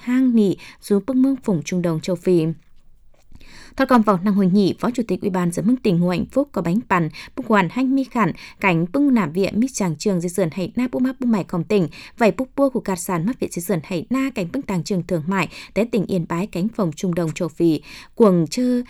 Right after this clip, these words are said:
Đảng vừa phong cầm Bình Hà, vừa tỏi năm khải quảng mà mé kinh tế. Đồng chí có đề nghị bộ đội cấp mương nọ, tỏi năm cáo tiền tỏi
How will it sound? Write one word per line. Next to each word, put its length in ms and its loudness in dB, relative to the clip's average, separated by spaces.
Đảng 200 2
vừa 140 0
phong 160 0
cầm 240 -2
Bình 160 0
Hà, 400 -2
vừa 100 0
tỏi 160 -4
năm 160 -2
khải 160 -4
quảng 280 -2
mà 80 -4
mé 200 -2
kinh 200 0
tế. 140 2
Đồng 140 4
chí 160 0
có 80 2
đề 140 2
nghị 280 2
bộ 100 2
đội 120 0
cấp 200 -6
mương 220 2
nọ, 200 4
tỏi 160 2
năm 380 2
cáo 200 2
tiền 300 2
tỏi 140 -2